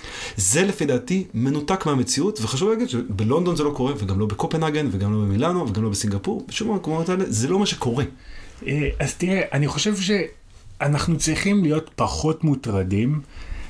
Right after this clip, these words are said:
Speaker 2: מההתאמה המושלמת בין התיאוריה הכלכלית ומה שיש לה להגיד על ביקוש לכבישים, לבין איך שזה קורה בפועל. האם אגרת הגודש היא לשלם על ההחצנות השליליות,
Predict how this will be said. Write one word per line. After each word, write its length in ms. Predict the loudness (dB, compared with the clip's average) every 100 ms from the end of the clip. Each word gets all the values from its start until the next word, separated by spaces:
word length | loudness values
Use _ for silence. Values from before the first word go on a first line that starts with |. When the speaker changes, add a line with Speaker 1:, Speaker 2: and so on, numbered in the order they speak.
| -2
Speaker 2:
מההתאמה 1000 | 2 4 4 2 0 0 2 4 4 4
המושלמת 880 | 4 2 0 2 2 2 0 -2 -2
בין 220 | 0 2
התיאוריה 500 | 0 2 2 4 2
הכלכלית 720 | 0 0 -2 0 0 0 0 0
ומה 240 | 0 0
שיש 320 | 2 0 0
לה 80 | 0
להגיד 420 | 0 0 0 0
על 80 | 0
ביקוש 640 | 0 -2 0 0 0 -4 -4
לכבישים, 840 | -2 0 -2 -2 -2 0 2 2 0 -4 -20 -20 -4
לבין 460 | 0 2 2 0 2
איך 200 | 0 0
שזה 220 | 0 0
קורה 300 | 0 0 0
בפועל. 500 | 0 -2 -2 -2 -2 -8 -14 -18 -18 -20 -8 -2
האם 500 | 2 4 4 2 0
אגרת 500 | 0 0 2 0 0
הגודש 680 | 0 2 2 2 0 0 -2
היא 260 | 0 2 2
לשלם 440 | 2 2 2 2
על 120 | 2 2
ההחצנות 600 | 0 0 2 2 2 0
השליליות, 720 | 0 0 2 2 0 -2